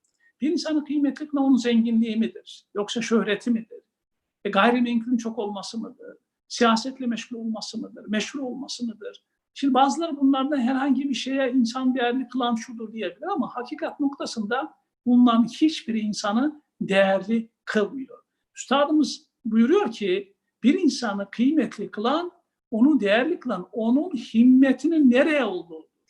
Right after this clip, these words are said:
Bu soruya verdikleri cevaplarla insanlar kıymet, kim-, kıymet biçilir.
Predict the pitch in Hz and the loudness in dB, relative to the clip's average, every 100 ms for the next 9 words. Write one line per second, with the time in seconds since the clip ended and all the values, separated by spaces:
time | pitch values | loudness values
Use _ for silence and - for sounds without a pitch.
0 | _ _ _ _ _ _ 285 339 - 381 | _ _ _ _ _ _ -4 -4 -4 -4
1 | 370 359 339 320 285 226 302 294 233 247 | -2 -2 -4 -8 -10 -8 -4 -2 0 0
2 | 240 254 262 240 202 190 208 185 185 170 | 0 -2 -4 -2 -6 -8 -12 -10 -10 -12
3 | 214 180 175 - 311 226 214 226 226 226 | -12 -12 -12 -16 -20 -6 0 0 0 -6
4 | 226 233 202 185 - 269 269 233 - 190 | -4 -2 -2 -4 -10 -14 -12 -10 -6 -4
5 | 302 | -4